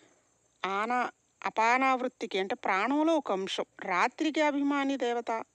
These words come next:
కన్నులకు, సూర్యమండలమునకు అభిమాని దేవత. చేతులకు, బలానికి అభిమాన దేవత. వాక్కుకు, బుద్ధికి అభిమాని దేవత.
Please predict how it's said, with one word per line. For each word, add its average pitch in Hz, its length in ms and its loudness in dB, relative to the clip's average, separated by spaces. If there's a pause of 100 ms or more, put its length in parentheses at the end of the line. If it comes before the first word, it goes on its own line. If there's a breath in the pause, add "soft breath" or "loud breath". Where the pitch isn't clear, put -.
(640 loud breath)
కన్నులకు, 349 680 4
సూర్యమండలమునకు 277 1200 0
అభిమాని 233 540 -2
దేవత. 160 440 -4 (2500 soft breath)
చేతులకు, 339 600 2
బలానికి 240 640 2
అభిమాన 254 640 0
దేవత. 233 560 -4 (1400 soft breath)
వాక్కుకు, 294 680 2
బుద్ధికి 254 600 -4
అభిమాని 247 600 0
దేవత. 180 400 -2